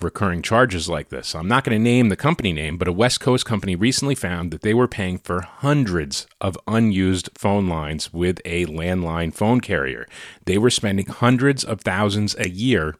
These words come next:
on recurring phone fees completely unnecessarily. It was a complete waste of money. No one's going to call you and say, "Hey, we notice you haven't used our service in a few months. Do you,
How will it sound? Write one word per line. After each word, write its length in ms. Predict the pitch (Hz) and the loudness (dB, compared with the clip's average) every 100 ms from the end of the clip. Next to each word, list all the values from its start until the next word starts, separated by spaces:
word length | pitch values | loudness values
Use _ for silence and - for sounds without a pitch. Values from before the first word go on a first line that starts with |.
| - | -2
on 240 | 101 87 | 0 2
recurring 560 | 104 117 - 104 95 90 | 2 0 2 2 2 -2
phone 400 | - 123 156 147 | 0 2 2 0
fees 480 | - 80 80 80 - | -2 -2 -2 -4 -8
completely 560 | - 98 - 120 120 127 | -6 -6 0 2 4 4
unnecessarily. 760 | 104 101 95 - 110 113 90 | 4 2 0 0 4 4 4
It 40 | 80 | 0
was 140 | 90 | -4
a 20 | |
complete 540 | 87 90 - 113 113 87 | -6 -8 -4 0 0 0
waste 360 | 82 82 82 | -2 0 0
of 140 | - 87 | -4 0
money. 280 | 120 107 78 | 2 2 0
No 200 | 87 101 | 0 2
one's 320 | 131 143 117 | 4 2 2
going 240 | 117 110 | 0 2
to 60 | 101 | 0
call 280 | - 131 117 | 2 4 6
you 120 | 92 | 4
and 100 | 87 | 0
say, 180 | 98 92 | 0 0
"Hey, 280 | - 117 | 2 2
we 140 | 87 92 | 2 0
notice 340 | 98 110 107 | 2 2 0
you 80 | 95 | -2
haven't 260 | 101 98 92 | -2 -2 0
used 260 | 98 87 | 0 0
our 120 | 92 | 0
service 420 | 92 117 117 98 - | 0 2 2 0 -2
in 140 | 87 | -4
a 40 | |
few 220 | 82 95 85 | -4 -2 -2
months. 260 | 82 80 | -2 -4
Do 140 | - 85 | -4 -4
you, 240 | 87 82 | -4 -6